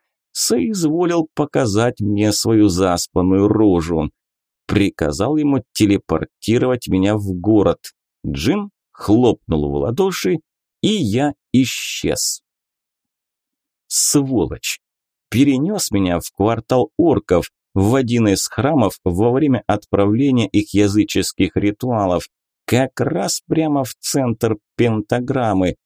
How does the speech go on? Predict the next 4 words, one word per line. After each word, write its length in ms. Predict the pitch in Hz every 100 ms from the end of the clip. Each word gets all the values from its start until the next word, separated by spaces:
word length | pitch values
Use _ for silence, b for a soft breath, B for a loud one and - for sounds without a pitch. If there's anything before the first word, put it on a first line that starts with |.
| _
в 240 | - 92 95
гущу 640 | 82 78 180 - - 90 -
ритуальной 960 | 92 113 - 117 117 101 101 104 104 _
оргии. 720 | 165 120 90 85 90 87 82